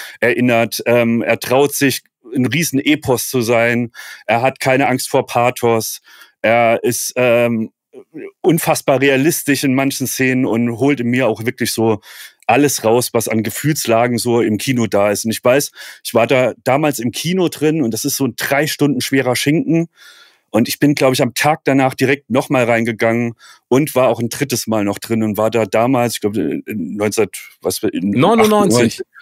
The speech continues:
Speaker 1: neunundneunzig,
Speaker 2: Ja.
Speaker 1: ähm, schon dermaßen geflasht von diesem Film. Und das bin ich bis heute. Also den guck ich mir im Jahr bestimmt dreimal an,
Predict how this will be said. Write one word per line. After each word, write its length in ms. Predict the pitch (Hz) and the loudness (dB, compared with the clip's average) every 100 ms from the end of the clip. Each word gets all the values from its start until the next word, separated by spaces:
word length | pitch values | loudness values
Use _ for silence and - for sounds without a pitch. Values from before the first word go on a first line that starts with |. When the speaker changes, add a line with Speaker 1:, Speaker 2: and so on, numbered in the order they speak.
| _ | _
Speaker 1:
neunundneunzig, 640 | 127 165 135 131 - 127 - 117 | 2 4 4 2 2 -2 -2 -4
Speaker 2:
Ja. 140 | 110 - - - | -4 -6 -6 0
Speaker 1:
ähm, 420 | 110 107 104 95 | 2 2 0 -2
schon 320 | - 117 107 - _ 120 | -2 0 -2 -4 _ 0
dermaßen 440 | 117 110 104 101 | 2 2 0 -2
geflasht 340 | 95 101 92 | -2 -2 -2
von 140 | - 87 | -4 -4
diesem 220 | 95 92 | -6 -4
Film. 240 | - 98 | -2 -2
Und 120 | 104 98 | -2 -4
das 120 | - | -2
bin 120 | 135 | -2
ich 120 | 131 | -2
bis 180 | - - | -4 0
heute. 300 | 107 98 98 | 0 2 0
Also 180 | 95 110 | 0 0
den 60 | |
guck 180 | 101 131 | -2 -4
ich 140 | 127 120 | -2 0
mir 240 | 120 - | 0 0
im 160 | 104 104 | 0 2
Jahr 260 | 113 127 | 4 2
bestimmt 400 | - - 127 - | 0 -2 -2 0
dreimal 320 | 110 117 113 | 0 2 2
an, 300 | 104 120 170 | 2 2 0